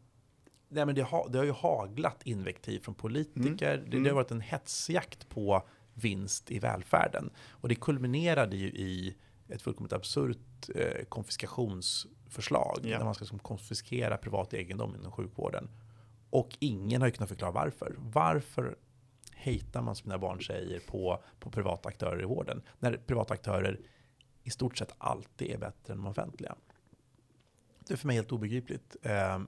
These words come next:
Speaker 1: inom skolan har det varit lite annorlunda. Det finns ett ganska gott exempel på hur det finns avarter. Ehm, men det är också en verksamhet som följs upp väldigt lite. Sjukvården
Speaker 2: Mm.
Speaker 1: är väldigt hårt uppföljd
Speaker 2: Ja.
Speaker 1: från beställarna, de som betalar,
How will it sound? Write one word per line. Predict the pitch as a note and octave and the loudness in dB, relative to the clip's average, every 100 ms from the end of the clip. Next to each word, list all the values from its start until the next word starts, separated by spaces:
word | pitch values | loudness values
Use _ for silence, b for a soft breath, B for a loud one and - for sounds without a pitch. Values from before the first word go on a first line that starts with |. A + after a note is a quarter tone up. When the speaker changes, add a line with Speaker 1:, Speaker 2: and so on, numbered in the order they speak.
| - | -6
Speaker 1:
inom | C#3 C#3 | -2 0
skolan | - F#3+ D3+ F#3 C#4 | 0 0 0 0 0
har | F3 F3+ | 2 4
det | |
varit | E3 | 4
lite | D#3+ D#3 | 2 2
annorlunda. | B2+ G#2+ G2 F#2+ C#3 | 4 4 4 4 2
Det | C3 | 0
finns | - B2+ A#2+ | -4 -4 -2
ett | |
ganska | A#2+ G#2+ | -2 -2
gott | F#2+ B2 - | -2 -2 -4
exempel | - G2 F2+ F#2+ | -2 -2 -2 -2
på | - G2+ F#2 - B B B | 0 4 4 4 B B B
hur | A#2 G2+ | 2 4
det | G2+ | 0
finns | G#2 G2 - | -2 -4 -2
avarter. | - F#2+ G#2+ A#2 - - - C3 - | 0 2 6 4 2 -4 -4 -6 -4
Ehm, | G#2+ - | -2 0
men | A#2 B2+ | 2 2
det | |
är | |
också | B2+ - | 2 0
en | A2+ - A#2+ | -4 -4 -4
verksamhet | G#2+ G#2+ G2 | -4 -2 -6
som | G#2+ | -6
följs | - G#2+ D3 | -4 -2 0
upp | D3+ - | -2 -4
väldigt | F#2+ - | -6 -6
lite. | - - F#2+ | -10 -10 -4
Sjukvården | C3 A#2 B2 D3+ - - | -2 2 4 4 0 -4
Speaker 2:
Mm. | G#2+ | -4
Speaker 1:
är | G2+ | 0
väldigt | B2 F2+ G2 G2+ | 2 2 0 -6
hårt | G#2+ G2 - | -4 -4 -6
uppföljd | - - - - - | -8 0 0 0 -4
Speaker 2:
Ja. | |
Speaker 1:
från | G#2 F2+ - F#2+ | -2 -2 -6 -8
beställarna, | G2+ - - - - - | -4 -2 -2 -4 -8 -10
de | - G#2+ | -10 -8
som | G#2 | -6
betalar, | G2+ B2 A2 | -2 0 0